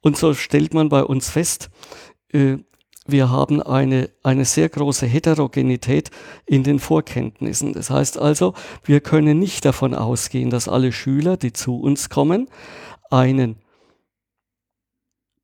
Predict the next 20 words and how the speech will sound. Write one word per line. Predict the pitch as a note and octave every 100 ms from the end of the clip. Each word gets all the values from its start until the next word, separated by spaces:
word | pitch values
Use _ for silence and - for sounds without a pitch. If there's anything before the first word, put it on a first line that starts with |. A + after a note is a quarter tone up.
| _ _ _ _ _ _ -
gemeinsamen | B2+ A2+ B2+ F#3+ - E3+ E3 E3
St-, | D#3 - - _ _ _ _ _ _ _ _
Fundus | - - E3 F#3 F3 E3 - -
oder | C3+ B2+
Stamm | A#2+ - B2+ C#3+
an | -
Vorkenntnissen | - C#3+ D3 - B2 - B2 - A2
haben. | A2+ - - - - - - -
Und | - C3+ B2
die | D3 F#3
müssen | F3 E3 E3
wir | D#3 D3+
versuchen | D3+ C#3+ D3+ D3 D3
auszugleichen. | F#2 B2 - - - B2+ - A#2 C3+
Und | B2
dazu | B2+ C#3 - D3+
gibt | - - -
es | A#2+ -
diverse | B2+ B2 C#3 -
Instrumentarien, | - C3+ - B2 B2 A#2+ A2 A2+ C3+ C3